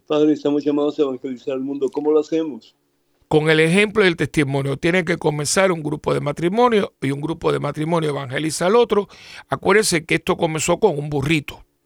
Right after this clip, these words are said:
Speaker 1: <laughs>
Speaker 2: Y el
Speaker 1: Sí.
Speaker 2: burrito fue y lo
Speaker 1: Pero
Speaker 2: llevó
Speaker 1: el
Speaker 2: hasta
Speaker 1: burrito ya
Speaker 2: Jerusalén,
Speaker 1: es importante.
Speaker 2: pero volvió al corral y no se convirtió en paso, en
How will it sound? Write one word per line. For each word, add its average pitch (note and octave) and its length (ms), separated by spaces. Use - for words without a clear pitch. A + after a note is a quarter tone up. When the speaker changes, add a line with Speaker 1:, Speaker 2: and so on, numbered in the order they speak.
Speaker 1:
<laughs> E3 1300
Speaker 2:
Y D3 80
el D3 60
Speaker 1:
Sí. D3+ 80
Speaker 2:
burrito G3 640
fue F#3 320
y A3+ 40
lo G3+ 120
Speaker 1:
Pero - 0
Speaker 2:
llevó D#3 260
Speaker 1:
el - 20
Speaker 2:
hasta G3 200
Speaker 1:
burrito G3 240
ya F3 120
Speaker 2:
Jerusalén, G3+ 180
Speaker 1:
es - 60
importante. D#3+ 500
Speaker 2:
pero D#3+ 280
volvió D#3 440
al G#3+ 100
corral F#3+ 420
y C#3+ 80
no D#3+ 80
se F#3 160
convirtió F#3+ 440
en F3 80
paso, F3 420
en D3+ 140